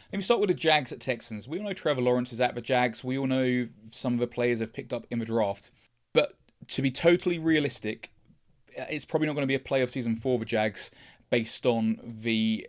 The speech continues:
very low base that they're coming from. The Jags are at the Texans on Sunday. Jags are only three-point favourites. Texans, as I think we've been right to say and right to feel, we're very down on this team, and we should be. This Texans team look terrible. But Jags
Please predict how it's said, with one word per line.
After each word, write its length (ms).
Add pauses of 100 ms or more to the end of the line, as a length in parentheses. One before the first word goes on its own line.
very 260
low 200
base 320
that 80
they're 100
coming 220
from. 240 (400)
The 80
Jags 240
are 80
at 60
the 40
Texans 680
on 100
Sunday. 460 (260)
Jags 460 (180)
are 140
only 140
three-point 360
favourites. 600 (120)
Texans, 800 (160)
as 220
I 80
think 120
we've 140
been 160
right 220
to 80
say 460 (120)
and 120
right 200
to 80
feel, 180
we're 160
very 240
down 360
on 60
this 140
team, 320 (220)
and 160
we 60
should 240
be. 100
This 180
Texans 320
team 240
look 280
terrible. 500 (340)
But 120
Jags 280